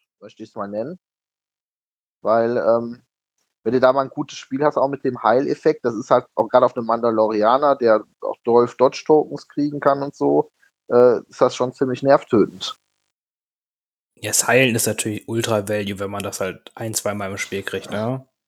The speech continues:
Speaker 1: Ja, ja, genau. Also vor allen Dingen, es ist ja auch nicht nur auf ihn, es ist ja auch in der Nähe.
Speaker 2: Mhm.
Speaker 1: So, und das kann halt im Zweifelsfall, kann das ja so, äh, ne,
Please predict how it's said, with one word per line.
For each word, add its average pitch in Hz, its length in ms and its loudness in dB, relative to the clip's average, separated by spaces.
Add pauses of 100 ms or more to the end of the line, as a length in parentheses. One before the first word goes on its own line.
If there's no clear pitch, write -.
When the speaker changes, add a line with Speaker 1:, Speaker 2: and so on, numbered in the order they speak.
(180)
Speaker 1:
Ja, 104 200 4
ja, 143 180 6
genau. 135 420 -2 (160)
Also 135 180 -4
vor 143 120 2
allen 160 160 0
Dingen, 165 120 -4
es - 140 -8
ist 151 120 -6
ja 127 100 6
auch - 100 0
nicht 143 260 -12
nur 143 160 0
auf - 180 -2
ihn, 139 180 -6
es 156 120 -4
ist 151 120 -12
ja 131 140 4
auch 131 120 2
in 131 60 -4
der 131 100 0
Nähe. 135 380 4 (720)
Speaker 2:
Mhm. 107 340 -20 (260)
Speaker 1:
So, 117 180 -8
und 113 180 -10
das 110 160 -8
kann 147 220 2
halt 123 220 4
im 117 120 -4
Zweifelsfall, 135 880 2 (420)
kann 135 180 0
das 131 200 2
ja 123 220 6
so, 120 680 0 (120)
äh, 123 40 -4
ne, 143 160 -2